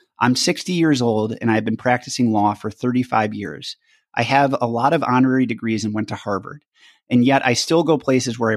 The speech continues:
where I'm presumed dangerous. I've been told to leave courtrooms because the presumption was that I was the defendant and not the lawyer. I've been pulled out of my car by police who pointed a gun at me. And I can just tell you that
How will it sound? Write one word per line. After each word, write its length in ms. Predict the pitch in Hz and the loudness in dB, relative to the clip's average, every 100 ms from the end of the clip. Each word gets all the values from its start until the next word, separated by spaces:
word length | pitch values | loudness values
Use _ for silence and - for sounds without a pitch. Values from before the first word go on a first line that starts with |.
| - | -2
where 140 | 113 107 | 0 2
I'm 160 | 101 | 0
presumed 440 | - 113 110 110 104 | -2 -2 0 0 2
dangerous. 540 | 104 104 - - - 110 | 0 -2 -6 -12 -8 -4
I've 120 | 113 | 0
been 140 | 113 | -2
told 220 | - 147 | 0 0
to 80 | 147 | 2
leave 240 | 135 127 - | 2 2 0
courtrooms 680 | 170 185 120 104 107 113 - - - _ _ | 0 0 2 0 0 -4 -12 -20 -20 _ _
because 320 | 127 143 127 | -2 0 0
the 80 | 117 | 0
presumption 600 | 120 110 127 143 143 123 | -2 2 2 2 2 2
was 220 | 113 110 | 2 -2
that 120 | 117 | -2
I 80 | 107 | -2
was 100 | 107 | -2
the 140 | 110 110 | -4 -6
defendant 400 | - 131 131 120 | -2 2 2 2
and 80 | |
not 160 | 110 104 | 0 -2
the 80 | 104 | -6
lawyer. 440 | 104 98 90 113 _ _ _ - | -4 -6 -8 -18 _ _ _ -4
I've 100 | 120 | 0
been 140 | 123 | 0
pulled 280 | - 175 165 | 0 0 2
out 120 | 151 | 2
of 80 | 139 | 2
my 180 | 131 123 | 2 2
car 340 | - 139 139 | 0 2 2
by 140 | 117 113 | 2 -2
police 340 | - 123 110 | -2 -4 -2
who 160 | - 113 | -6 -8
pointed 380 | - 123 117 | -2 0 0
a 40 | 113 | -2
gun 220 | 107 107 | -2 -2
at 160 | 98 - | -4 -10
me. 220 | - 113 _ _ _ - | -14 -16 _ _ _ -2
And 80 | 120 | 0
I 60 | |
can 120 | 135 | 2
just 180 | 135 - | 0 0
tell 140 | 165 160 | 0 0
you 120 | 156 | 2
that 320 | 135 123 | 2 0